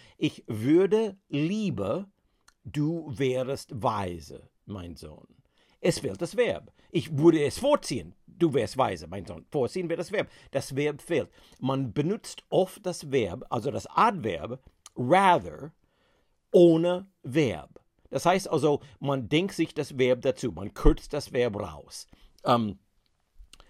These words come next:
das ist ein interessant, man muss, ich würde nicht vorschlagen, dass man das versucht zu benutzen in einem Satz, weil es schwierig ist zu benutzen.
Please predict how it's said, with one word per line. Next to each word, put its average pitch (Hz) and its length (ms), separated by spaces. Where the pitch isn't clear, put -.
das 196 220
ist 240 120
ein 175 100
interessant, 196 520
man 185 160
muss, 233 280
ich 175 320
würde 170 340
nicht 202 160
vorschlagen, 110 600
dass 127 160
man 139 200
das 123 300
versucht 151 360
zu 120 120
benutzen 151 320
in 92 60
einem 98 140
Satz, 147 240
weil 117 120
es 107 80
schwierig 190 300
ist 85 100
zu - 100
benutzen. 160 360